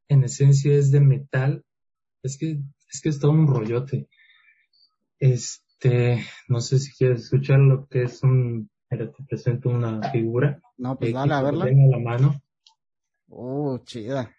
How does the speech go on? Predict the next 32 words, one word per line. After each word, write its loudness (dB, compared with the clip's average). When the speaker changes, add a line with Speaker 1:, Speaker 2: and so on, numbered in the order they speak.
Speaker 1:
No 0
sé -4
si -4
se -12
vea -8
bien. -4
Speaker 2:
¿Cómo, 0
cómo 0
se -2
le 0
pudiera 0
llamar 0
cuando 0
está -4
en 2
ese -4
estado -2
que -6
es -4
recién -2
salidita, -2
a 0
lo 0
mejor, -6
de -2
todo -6
su -12
proceso -10
y -8
que -16
está -12
como -6